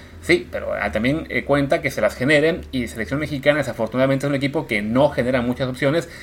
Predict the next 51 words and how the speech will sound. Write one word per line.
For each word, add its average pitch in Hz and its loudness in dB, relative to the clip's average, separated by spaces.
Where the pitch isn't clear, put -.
que 120 6
no 151 6
se 165 0
enfrenta 147 4
a - 6
rivales 139 6
como 110 2
los 107 -2
que - -6
se 131 -2
ha 135 2
enfrentado 135 4
a 113 4
lo 107 -2
mejor 131 4
Santiago 127 2
Jiménez 131 0
en 131 0
Holanda, 147 6
que 110 -2
pues - -4
son 123 -6
muy 147 0
malos 143 4
marcando, 139 2
desaf-, - -6
desaf-, 123 -12
desaf-, 117 -4
desafortunadamente. 147 0
O - -20
sea, 92 -2
lo, 113 2
lo 139 6
hemos 160 4
visto 170 0
inclusive 127 2
en 101 -2
la, 104 2
en 110 0
la 101 -2
concacaf, 113 4
en 110 -2
la 113 0
última 139 -2
eliminato-, 127 0
eliminatoria, 135 2
cómo 196 10
le 131 2
costaba 139 6
a 117 0
México, 139 -2